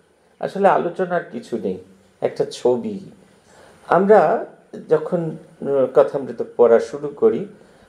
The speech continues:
তখন পূজ্যপাদ ভূতেশানন্দজি মহারাজ একটি ভারী সুন্দর কথা বলেছিলেন যে কথামৃত আসলে একটা ধ্যান চিত্র।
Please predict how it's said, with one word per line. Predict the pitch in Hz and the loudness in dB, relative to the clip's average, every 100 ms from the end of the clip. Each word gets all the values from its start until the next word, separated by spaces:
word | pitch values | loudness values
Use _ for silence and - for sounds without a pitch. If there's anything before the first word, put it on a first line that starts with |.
| - | -4
তখন | 135 160 151 | 0 0 2
পূজ্যপাদ | 151 147 139 139 131 | 0 4 4 6 4
ভূতেশানন্দজি | - 127 143 143 135 127 123 120 | 0 -8 -4 -2 -2 -4 -8 -8
মহারাজ | 120 117 135 | -2 0 0
একটি | 127 - | -4 -8
ভারী | 95 160 | -4 -2
সুন্দর | 202 - 127 120 - | -4 -8 -4 -2 2
কথা | 110 - | 0 0
বলেছিলেন | 110 104 101 - 104 95 - - _ _ _ _ _ - | -2 -4 -6 -4 -2 -2 -6 -20 _ _ _ _ _ -14
যে | 127 156 170 156 156 - - - _ _ _ _ _ _ _ _ _ - | -4 4 6 8 6 2 -12 -20 _ _ _ _ _ _ _ _ _ -2
কথামৃত | - - 214 214 220 220 | -2 0 -2 -2 -2 2
আসলে | - - - 214 185 | 2 2 0 0 2
একটা | - 139 151 165 | 0 0 -2 -4
ধ্যান | 113 120 143 139 | -2 -2 -2 -4
চিত্র। | 117 - - - - | -8 -14 -14 -12 -10